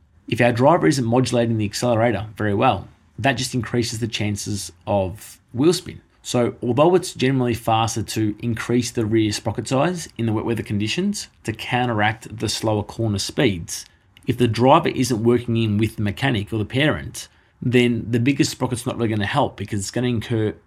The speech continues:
a lot more opportunities for that driver to spin out if they don't modulate the throttle properly. So that's it on our wet weather techniques in our basic version. Um, we hope these tips give you a little bit more confidence and also keep you on the track a lot more often in the wet conditions.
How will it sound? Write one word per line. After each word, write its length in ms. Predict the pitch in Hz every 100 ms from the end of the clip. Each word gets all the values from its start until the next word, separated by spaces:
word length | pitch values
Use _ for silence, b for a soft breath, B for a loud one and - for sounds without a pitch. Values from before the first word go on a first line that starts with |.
| _ -
a 120 | 107
lot 380 | 110 120 143 143
more 100 | 131
opportunities 520 | 110 104 120 113 104
for 100 | -
that 160 | 101 110
driver 300 | 104 104 110
to 120 | 98
spin 400 | - - 117 104
out 140 | 90
if 120 | - -
they 100 | 98
don't 220 | 101 95
modulate 400 | 101 98 98 82
the 80 | 98
throttle 260 | - 95
properly. 420 | - 95 - 78 - _ _ _ _ _
So 140 | - 151
that's 200 | 156 165
it 120 | 160
on 80 | 135
our 120 | 127
wet 140 | 127 151
weather 180 | 135
techniques 460 | 127 135 127 135 127
in 160 | - 123
our 120 | 117
basic 420 | 123 120 113 -
version. 580 | 110 117 120 139 139 135 _ -
Um, 300 | - 104 101
we 100 | 113
hope 320 | - 143 151
these 220 | 127 120 -
tips 560 | - 120 117 - - - 117
give 160 | 123 117
you 100 | 127
a 20 |
little 240 | 156 208
bit 100 | 196
more 140 | 151 123
confidence 580 | 131 127 170 208 202 -
and 160 | 110
also 220 | 120 117
keep 340 | 110 - 147 -
you 180 | 135 123
on 100 | 117
the 60 |
track 420 | 104 120 113 - _ -
a 100 | 107
lot 180 | 113 117
more 160 | 110
often 500 | 104 - 113 104 110 - _
in 100 | 110
the 60 | 101
wet 160 | 98 -
conditions. 640 | 101 101 175 226 -